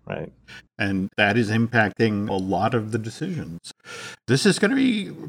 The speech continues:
Speaker 2: pretty dynamic, and people need to be ready for some pretty amazing pricing happening just because Disney wants bodies. Last couple of weeks of people reporting them, "I'm at Walt Disney World," and it's like, "There's nobody here. Where are the crowds?" And it's like,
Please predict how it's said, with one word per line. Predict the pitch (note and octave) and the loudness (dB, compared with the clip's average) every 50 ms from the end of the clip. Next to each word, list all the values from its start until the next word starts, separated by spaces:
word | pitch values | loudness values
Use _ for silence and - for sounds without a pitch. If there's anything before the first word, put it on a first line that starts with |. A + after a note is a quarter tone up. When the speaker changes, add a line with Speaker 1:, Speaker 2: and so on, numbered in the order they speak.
| - - | -14 -4
Speaker 2:
pretty | - - D3+ D#3 E3 D#3 | 2 2 2 2 2 0
dynamic, | C3+ D#3 C#3+ C#3+ C3+ C3+ C3+ D#3 G#3 G#3+ E3+ D2+ D#2+ - _ _ - | 2 2 4 4 4 2 2 0 0 -2 -4 -4 -6 -10 _ _ -10
and | A#2+ A2+ G#2+ A2 - | -6 -4 -4 -2 -2
people | A#2 A#2 A#2 B2+ A#2 A2+ A2 A2 G2 - | -2 -4 -2 0 -2 -2 -2 -4 -8 -6
need | G2+ G2 G#2 A2 A#2 B2+ C3 B2 - | -4 0 2 4 4 4 4 4 2
to | C#3 A#2+ | 2 4
be | B2 A#2+ A#2 | 6 4 4
ready | A2+ A#2 B2 D#3 D#3+ B2+ F2 D#2+ F2 G2+ | 6 6 4 4 4 2 0 -2 -2 -6
for | - - - G#2+ G2 F#2+ F#2+ G2 F#2+ G2 G2 F#2+ F#2+ F#2+ - _ - - - | -8 -4 -2 0 0 0 0 0 0 0 0 -2 -2 -4 -6 _ -18 -18 -12
some | - - C#3+ C3+ B2+ A#2+ - _ | -4 0 2 2 2 2 -2 _
pretty | - - F#3+ F3+ | -10 -6 -4 -2
amazing | C3 G#2+ A#2+ B2+ B2 B2+ A#2 G2 | 0 2 2 2 2 2 0 -2
pricing | - - - F3+ G3 F3+ - F#2+ E2 F#2 F#2+ | 0 -2 -2 -2 -2 -2 -4 -4 -6 -4 -6
happening | G2+ G2+ G#2 G2+ - G#2+ G2 G2 F#2+ G2+ _ _ _ _ - _ _ _ _ | -4 -4 -4 -4 -4 -4 -6 -6 -6 -8 _ _ _ _ -20 _ _ _ _
just | - C3 A#2 - | 0 0 0 2
because | - C3 A#2 C3+ A#2 - | 0 2 4 4 2 4
Disney | - A#2+ A#2 A#2+ C3 A#2 | 4 2 4 4 2 2
wants | A2+ A2+ A2+ A2+ - | 4 2 0 0 -2
bodies. | - - G2 G#2+ A2+ A#2 G#2 F2 E2 F#2 - - - - _ _ _ - - | -6 -4 -2 -2 0 0 -2 -4 -6 -8 -12 -12 -12 -14 _ _ _ -2 0
Last | C3 C3+ - - | 2 2 2 2
couple | D3+ B2+ C3+ B2+ A#2 A2+ | 0 2 4 4 4 4
of | G#2+ G#2 | 4 4
weeks | A#2 A#2+ A#2 - - | 2 2 2 4 2
of | A#2 G2+ G#2 G#2 G#2 - _ | 2 2 2 -4 -6 -8 _
people | - D#3 D#3 - E3 C3+ | 0 0 2 2 2 2
reporting | A#2 A#2 A#2 - - C3 B2+ C3 B2 A#2 | 2 2 2 2 2 2 4 4 4 4
them, | G#2+ A2 G#2 G2 - - - | 2 2 2 2 0 0 2
"I'm | B2 A#2 A#2+ | 2 2 2
at | A#2 A#2 B2 A#2+ | 2 2 0 2
Walt | A2+ A2+ A#2 A2+ - - | 4 4 4 4 4 4
Disney | C3 A#2 - C3+ B2+ | 2 2 4 4 2
World," | A#2 A#2 A#2+ A#2+ A#2+ A#2 A2+ | 6 6 6 6 6 4 2
and | A2 G2+ | 2 0
it's | G#2 F#2+ - A#2+ | 0 -2 0 0
like, | G#2+ F#2+ - - | 0 0 0 -2
"There's | G2 E2+ D2+ - - | -4 -4 -4 -4 -4
nobody | F2 F#2+ F#2+ A2+ A#2 A2 C3 B2+ A#2+ A#2+ A#2 G#2+ | -4 0 2 2 2 6 4 4 6 4 2 2
here. | G2+ A#2 A2+ A#2 B2+ C#3 D3+ D#3 - - | 4 4 6 6 6 4 0 -2 -6 -4
Where | E2+ G2 A#2+ C3+ C#3 C#3 | 0 4 6 8 8 8
are | C3 C3+ C#3+ | 8 6 6
the | B2 B2 | 4 2
crowds?" | - - - A2 G#2+ A#2+ C3+ D#3 D#3+ C#3+ C3 - | 0 2 2 4 4 6 4 4 2 0 0 0
And | G2+ F#2+ | 0 0
it's | G2+ - - | 0 -2 -2
like, | A2 G2 | -4 -4